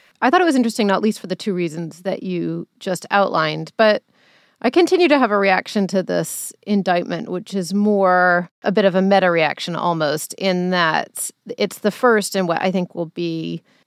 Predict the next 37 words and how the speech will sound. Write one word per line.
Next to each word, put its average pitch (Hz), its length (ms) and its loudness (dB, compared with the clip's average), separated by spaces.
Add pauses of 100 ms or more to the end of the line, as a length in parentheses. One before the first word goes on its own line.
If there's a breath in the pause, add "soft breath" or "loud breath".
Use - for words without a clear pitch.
(120)
a 202 80 0
series 185 760 0
of 170 300 2
developments 165 760 -2
from 175 220 -4
now 160 580 0
until 160 460 -2
November 156 540 0
of 151 100 -4
twenty 160 200 -4
twenty-four, 170 800 0 (380 soft breath)
where 190 180 -2
you 190 180 0
just 214 260 -4
have 208 200 0
Trump - 300 -4 (280)
continuously 226 720 0
in 175 120 -2
the 165 180 -4 (100)
public 185 320 -4
eye, 175 160 2
not 185 220 0
least 185 240 -6 (340)
because 160 540 -2 (100)
of 147 560 0
the 202 160 -14
fact 160 200 -2
that 165 60 -4
he's 160 120 -6
running 151 180 -2
for 190 100 -8
president, 185 360 0
but 226 180 -4
you 196 160 0
ha-, 185 240 2
will 190 160 -6
have 175 420 -2